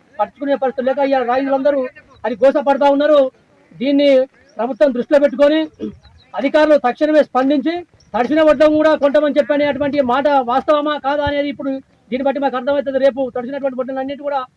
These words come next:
తూకం చేసుకొని ఖచ్చితంగా ప్రతి ఒక్క గింజను కూడా ఖరాబు కాకుండా గవర్నమెంట్ కొనాల్సినటువంటి సందర్భం ఉన్నది. గింజను చివరి వరకు కూడా కొంటామని చెప్పని చెప్తున్నది గవర్నమెంట్. నిన్నటి నుండి కూడా భారీ వర్షాలు అని చెప్పి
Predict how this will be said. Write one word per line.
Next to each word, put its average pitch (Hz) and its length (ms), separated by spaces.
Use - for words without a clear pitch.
తూకం 269 280
చేసుకొని 294 380
ఖచ్చితంగా 302 420
ప్రతి 269 200
ఒక్క 277 200
గింజను 294 280
కూడా 294 180
ఖరాబు 277 280
కాకుండా 277 320
గవర్నమెంట్ 277 400
కొనాల్సినటువంటి 269 640
సందర్భం 277 320
ఉన్నది. 302 180
గింజను 262 300
చివరి 247 240
వరకు 254 140
కూడా 247 160
కొంటామని 240 340
చెప్పని 247 300
చెప్తున్నది 240 440
గవర్నమెంట్. 240 380
నిన్నటి 220 300
నుండి 262 220
కూడా 277 120
భారీ 262 240
వర్షాలు 254 380
అని 247 160
చెప్పి 254 200